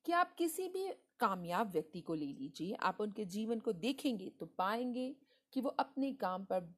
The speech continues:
बहुत अच्छे से ध्यान लगा पाते हैं। अगर आपको ये सवाल है, "कैसे?" तो जवाब भी वहीं छुपा है कि वे जल्दी सुबह उठकर ये सब अच्छे से कर पाते हैं।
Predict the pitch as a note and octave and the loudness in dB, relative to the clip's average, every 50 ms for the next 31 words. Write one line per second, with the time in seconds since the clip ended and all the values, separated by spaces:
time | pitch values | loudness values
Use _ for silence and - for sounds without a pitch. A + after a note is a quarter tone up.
0 | _ - A#3 A3+ C4 B3 - - F#3+ - - F3 D#3+ - F3+ E3 F3+ F3 E3 D3+ | _ 6 6 8 8 6 6 4 0 -2 -4 -6 -4 -4 -6 -6 -6 -6 -4 -4
1 | C#3+ C#3+ C#3+ C#3 C3+ C3 C3 - C#3 B2 - - - C3 - - - _ _ _ | -2 -2 -2 0 -2 -2 -2 -2 -2 -4 -4 -4 -10 -12 -12 -16 -20 _ _ _
2 | _ _ - - - _ - - A#3 G#3+ A#3 A#3 A#3+ A#3 - B3 A#3 A#3 A#3 A3+ | _ _ -20 -20 -20 _ -4 0 4 6 6 6 6 4 2 -2 -2 -2 -4 -4
3 | - G3 E3+ E3+ F3+ A3 B3+ C#4+ A3 G3 F3 A#2+ - _ _ _ _ _ _ _ | -4 -2 2 4 6 6 6 4 2 -2 -4 -6 -8 _ _ _ _ _ _ _
4 | _ _ _ _ - G#3 G3+ G#3 - - - E3 B2+ - - _ _ _ _ _ | _ _ _ _ 0 2 2 0 -2 -4 -4 -4 -4 -6 -10 _ _ _ _ _
5 | _ - F3 E3 E3 - E3+ D#3 D#3+ E3 F#3+ F#3+ F#3+ B3 A#3+ A3 A#3+ B3 C4 C4 | _ -8 -8 -4 -2 0 0 2 4 2 2 2 0 -2 -2 0 0 0 0 0
6 | - - A#3 - - G3 F#3 F#3+ F#3+ - - - _ _ _ - E3 E3 E3 G#3 | -2 -4 -4 0 0 0 0 0 -4 -6 -8 -10 _ _ _ -10 -6 -2 -2 0
7 | C4 G4 - - - F3 F3 G3+ G3+ G#3 G#3 G3 A#3+ A#3+ A#3 - - E3 F3+ E3+ | -2 -2 -6 -10 -12 -4 0 2 2 2 2 0 -2 -4 -4 -6 -6 -2 0 0
8 | - - D#3 D#3+ - - - E3+ F3 G#3+ - _ _ _ _ _ _ _ - B3+ | 0 0 -2 -4 -4 -4 -4 -2 -2 -2 -6 _ _ _ _ _ _ _ -6 -4
9 | A#3 - C#4+ - - - - C#4+ - - - - F3 - - A3 C4+ C4 - A3 | -2 -2 -2 -4 -2 0 0 0 0 -2 -6 -8 -8 -6 -6 -8 -6 -2 0 2
10 | F#3 F#3 - - - - - - - F#3 - - - | 2 0 -2 -8 -12 -12 -12 -12 -14 -14 -14 -18 -20